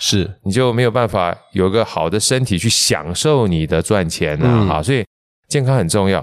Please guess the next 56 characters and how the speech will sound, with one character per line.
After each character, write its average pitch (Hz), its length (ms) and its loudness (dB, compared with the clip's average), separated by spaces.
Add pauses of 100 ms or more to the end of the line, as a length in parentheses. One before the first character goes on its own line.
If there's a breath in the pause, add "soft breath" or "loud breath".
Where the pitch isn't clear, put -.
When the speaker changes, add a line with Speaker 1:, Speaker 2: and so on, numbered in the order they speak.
Speaker 2:
还 98 100 -4
有 101 60 -2
包 117 160 -2
含 98 120 0
我 82 80 0
们 78 80 -2
刚 92 160 0
才 82 320 -2 (460)
跟 101 160 -2
Jim 90 180 -4
在 80 140 -2
聊， 76 160 0
时 - 260 0
间 156 220 2
也 135 100 4
很 101 220 2
重 127 180 2
要 123 140 2
啊。 101 320 0
Speaker 1:
嗯。 - 40 -14 (120)
Speaker 2:
但 156 100 0
是 165 60 0
回 120 180 0
到 139 280 0
三 127 260 -2
本 80 140 -2
书 104 180 -2
里 82 100 0
面， 87 140 0 (160)
好 87 80 -2
哥 117 140 0
分 135 160 0
享 101 160 0
三 120 380 0
点 73 200 -2
给 71 160 -8
大 80 100 -4
家 80 80 -2
做 82 200 0
参 82 280 -6
考 - 360 -10
啊， 80 120 -4
大 104 140 -2
家 107 80 -2
可 104 80 -6
以 85 80 -2
当 107 240 -4
作 104 160 2
是 95 160 -4
一 90 160 -2
个 80 220 0
简 78 340 -4
单 104 240 -4
的 90 80 -2
概 87 300 -4
念。 80 200 -2